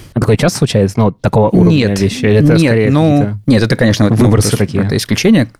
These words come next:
Speaker 2: иначе бы
Speaker 1: Мгм.
Speaker 2: я, я его не помнил, если бы это было массово.
Speaker 1: Мгм.
Speaker 2: Вот. Ну, например, сейчас как бы был случай не так давно, когда кандидат в качестве комментариев с-, как бы отказа сказал, что, вы знаете, я почувствовал, что меня там будут мало любить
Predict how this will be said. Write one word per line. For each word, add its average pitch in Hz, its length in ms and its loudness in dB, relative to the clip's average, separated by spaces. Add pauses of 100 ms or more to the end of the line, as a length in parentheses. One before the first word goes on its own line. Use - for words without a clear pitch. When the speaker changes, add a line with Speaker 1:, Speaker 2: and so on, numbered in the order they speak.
(140)
Speaker 2:
иначе 104 220 0
бы 110 80 2
Speaker 1:
Мгм. 101 80 2
Speaker 2:
я, 107 80 0
я 107 140 0
его 101 120 2
не 101 80 4
помнил, 95 260 0
если - 120 -8
бы - 40 -20
это 101 100 -2
было 98 160 0
массово. 131 420 -4 (220)
Speaker 1:
Мгм. 117 400 -2
Speaker 2:
Вот. 101 200 0
Ну, 123 100 2
например, 143 340 0
сейчас 120 260 0
как 110 180 -4
бы 104 200 0 (100)
был 120 380 -4
случай 117 400 -2
не 107 160 2
так 104 180 0
давно, 104 320 0
когда 104 320 -4 (160)
кандидат 110 680 0
в - 40 -20
качестве - 360 -4
комментариев 110 520 0
с-, - 80 -12 (200)
как 117 160 -8
бы 113 240 -4 (140)
отказа 117 600 0
сказал, 113 260 -2
что, 110 360 -4
вы 113 280 -8
знаете, 117 320 -4 (100)
я 113 220 -4 (160)
почувствовал, 120 360 -4
что - 120 -2
меня 117 100 2
там 113 160 2
будут 110 180 -2
мало 113 200 2
любить 113 420 -2